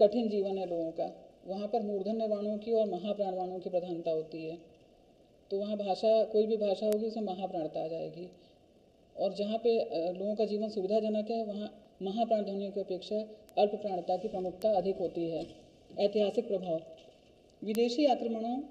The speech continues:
राजनीतिक पराधीनता और व्यापारिक संबंधों के कारण भाषा में ऐतिहासिक दृष्टिकोण से परिवर्तन आते हैं और नई भाषाओं का विकास होता है, ये ऐतिहासिक प्रभाव है।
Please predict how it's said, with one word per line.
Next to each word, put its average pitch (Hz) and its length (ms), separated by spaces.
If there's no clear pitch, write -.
राजनीतिक 208 540
पराधीनता 208 800
और 202 140
व्यापारिक 208 440
संबंधों 202 420
के 202 140
कारण 180 260
भाषा 196 300
में 214 200
ऐतिहासिक 208 460
दृष्टिकोण 208 400
से 262 160
परिवर्तन 190 540
आते 165 200
हैं 170 460
और 208 80
नई 208 200
भाषाओं 190 320
का 233 100
विकास 185 360
होता 170 200
है, 226 300
ये 226 160
ऐतिहासिक 185 560
प्रभाव 165 320
है। 175 200